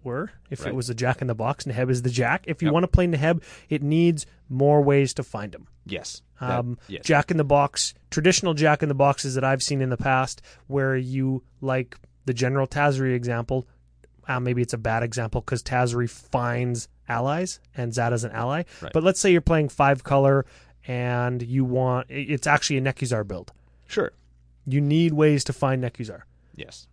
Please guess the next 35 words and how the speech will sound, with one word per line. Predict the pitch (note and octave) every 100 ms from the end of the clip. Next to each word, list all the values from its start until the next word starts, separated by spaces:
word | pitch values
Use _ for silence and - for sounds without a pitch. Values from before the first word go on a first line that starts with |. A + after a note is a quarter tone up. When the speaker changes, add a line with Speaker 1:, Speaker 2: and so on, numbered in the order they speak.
| _ _ _ -
Speaker 1:
Right? | C#3+ D3
Of | C3 -
course, | C#3+ C3
black | A2+ A#2 A#2 -
has | B2
ways | A2+ A2 -
to | A2
do | A#2 A2
it. | A#2 - _
It's | - -
great. | B2 A#2 - _ _
Um, | B2+ B2 A#2+ A#2 -
this | C3 D3+ -
deck, | D3+ C#3+ - - -
with | C#3+ C#3+
Gamble | - C3 C3 C3 C3 - _ -
and | C#3 C3+
not | C3
a | C3
lot | C3 B2+
of |
card | - C#3 C#3
draw, | D#3 E3+ - -
doesn't | C#3+ C#3
have | C3 C3
ways | C3 B2+
to | -
find | A#2 B2 B2
Neheb. | A2 B2+ A#2+
If | A#2
you | C3+
gotta | B2+ C#3 C#3+
end | C#3+ C#3+
the | C#3
game, | C3+ D3 D3+ D3+